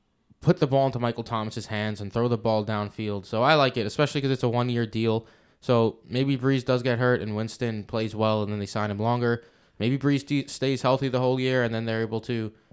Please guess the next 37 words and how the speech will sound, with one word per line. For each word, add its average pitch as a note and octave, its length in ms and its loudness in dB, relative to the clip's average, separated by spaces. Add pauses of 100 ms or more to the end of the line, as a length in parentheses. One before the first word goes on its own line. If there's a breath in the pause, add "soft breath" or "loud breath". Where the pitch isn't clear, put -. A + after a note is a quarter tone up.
(300 soft breath)
sign A#2+ 340 4
Winston A2+ 340 -2
for A#2 140 -2
even G2+ 240 -2
cheaper C3+ 380 2
or B2 60 2
something A#2+ 280 -4
of G#2+ 100 -4
that A#2 220 0
sort. A2+ 420 -2
So - 220 -4
I A2 140 2
like C#3 240 2
the B2+ 80 -2
deal A#2+ 220 0
for A#2 140 -2
the G2+ 120 -2
Saints. A2+ 340 -4
For A#2 180 -2
the G#2 120 -6 (400 soft breath)
Winston, F3+ 360 2
it D3+ 60 2
sucks D3 320 0
that D3 80 0
he C3+ 80 0
wasn't B2+ 260 0
able B2 180 -2
to A#2+ 100 -4
get A2+ 140 0
a G#2 120 0
starting C3 480 -2
spot B2 360 0
anywhere. B2 520 0 (260 soft breath)
I'm A2 120 -6
surprised A#2+ 440 2
he A#2+ 60 -6
didn't A2 240 -2